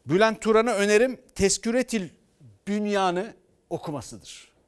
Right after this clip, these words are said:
Bir okusun. Mimar Sinan'ın kendi çalışma hayatını, eserlerini,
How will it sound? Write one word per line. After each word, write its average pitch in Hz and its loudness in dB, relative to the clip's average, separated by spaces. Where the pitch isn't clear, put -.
Bir 208 -6
okusun. - -4
Mimar 190 -2
Sinan'ın 214 -8
kendi 190 -6
çalışma 170 -6
hayatını, 151 -4
eserlerini, 156 -8